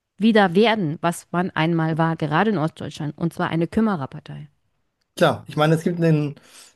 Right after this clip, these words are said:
Speaker 2: eine Abwanderung aus Ost-, Ostdeutschland. Viele junge Leute sind in die westliche oder in Großstädte gezogen, auch nach Leipzig oder Rostock oder sonst wohin. <clears throat> Also diese Stadt-Land, äh, das Stadt-Land-Gefälle hat zugenommen, äh, bundesweit.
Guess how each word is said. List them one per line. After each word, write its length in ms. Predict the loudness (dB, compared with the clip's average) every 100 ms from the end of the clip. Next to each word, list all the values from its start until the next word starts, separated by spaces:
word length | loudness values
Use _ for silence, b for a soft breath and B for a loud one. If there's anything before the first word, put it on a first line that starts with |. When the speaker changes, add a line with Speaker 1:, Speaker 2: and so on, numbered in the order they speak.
| -4
Speaker 2:
eine 100 | -2
Abwanderung 460 | 0 0 2 4 4
aus 120 | 2
Ost-, 200 | 0 -2
Ostdeutschland. 680 | 0 0 2 0 0 -4 -2
Viele 180 | 2 2
junge 240 | 2 2
Leute 280 | 2 0 -4
sind 320 | -2 -4 -4
in 100 | -6
die 80 | -2
westliche 580 | -2 -4 -2 2 2 2
oder 260 | 0 0
in 220 | -2 -8 -10 B B B
Großstädte 440 | 2 2 4 2 2
gezogen, 580 | 2 2 2 2 -2 -6
auch 120 | -6
nach 120 | -2
Leipzig 440 | -2 -2 -6 -8
oder 140 | -4 -2
Rostock 380 | -2 -4 -6 -4
oder 140 | -2
sonst 240 | -2 -2
wohin. 380 | 0 2 2 -2 B B B B
<clears throat> 160 | 0 2
Also 200 | 4 4
diese 200 | 4 2
Stadt-Land, 720 | 2 0 2 2 0 -4 -8
äh, 160 | -6 -6
das 240 | -6 -8 _
Stadt-Land-Gefälle 680 | -6 0 2 0 2 2 2
hat 140 | 0
zugenommen, 680 | -2 0 2 2 0 -2 -6
äh, 320 | -6 -6 -8 -12 b b
bundesweit. 880 | 2 6 4 4 2 4 4 2 -8